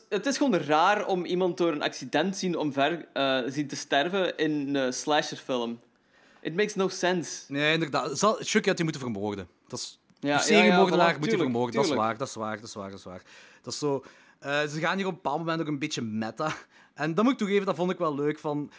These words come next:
Speaker 2: eh, dat is een beetje een, eh, pun ook op alle slasher-film-, franchise, of gewoon alle franchises van, van hoe is het allemaal gebeurd. En Chucky zegt, "It's a long story. In fact, if this was a movie, it would take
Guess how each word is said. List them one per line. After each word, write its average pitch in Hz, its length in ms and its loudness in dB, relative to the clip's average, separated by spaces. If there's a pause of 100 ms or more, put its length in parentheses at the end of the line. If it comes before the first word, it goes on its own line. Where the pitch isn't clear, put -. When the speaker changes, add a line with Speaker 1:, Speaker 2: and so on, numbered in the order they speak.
(280)
Speaker 2:
eh, 139 220 2
dat 143 100 2
is 143 60 -4
een 165 80 2
beetje 185 460 2
een, 147 120 -2
eh, 151 160 4 (220)
pun 208 340 6
ook 175 200 4
op 170 180 -2
alle 160 240 2
slasher-film-, 170 720 -2
franchise, 156 500 -2
of 151 80 -10
gewoon 165 200 0
alle 139 180 -4
franchises - 480 -8
van, 139 240 -8 (280)
van 151 220 -4 (160)
hoe 202 140 2
is 202 60 4
het 208 140 -2
allemaal 190 320 2
gebeurd. 180 360 2
En 165 120 -4
Chucky - 240 -4
zegt, 170 300 -4
"It's 294 160 -2
a 254 40 2
long 202 240 2
story. 180 540 2 (120)
In 165 120 -6
fact, 202 380 -4 (160)
if 160 140 -10
this 247 220 2
was 214 180 2
a 185 40 0
movie, 175 380 2
it 165 140 -4
would 190 180 -6
take 180 200 0